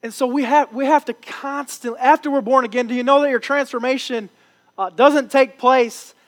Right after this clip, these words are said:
at salvation? Salvation i-, i-, is good and transformation takes place, but transformation, transformation starts at salvation. <laughs> He is gonna constantly transform us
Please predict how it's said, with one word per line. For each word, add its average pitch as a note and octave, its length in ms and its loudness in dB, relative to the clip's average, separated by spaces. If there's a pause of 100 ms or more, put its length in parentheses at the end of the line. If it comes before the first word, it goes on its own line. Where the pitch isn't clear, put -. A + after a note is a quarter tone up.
at A3 160 -6
salvation? F#3+ 800 -2 (2750)
Salvation C#4 1000 2
i-, A3 40 -2
i-, A3+ 320 -4
is A3+ 240 -8
good C#4 220 2
and A#3 120 -4
transformation C#4+ 680 -4
takes B3 280 -2
place, C4+ 520 -2 (220)
but A#3 140 -6
transformation, C#4 1000 -4 (240)
transformation D4 680 -2
starts D4 480 2
at G3+ 180 -4
salvation. E3 680 -8 (680)
<laughs> F3 80 -20 (800)
He D4+ 120 0
is D4 160 0
gonna C4+ 180 0
constantly C#4 640 -2
transform C4+ 680 -4
us - 440 -10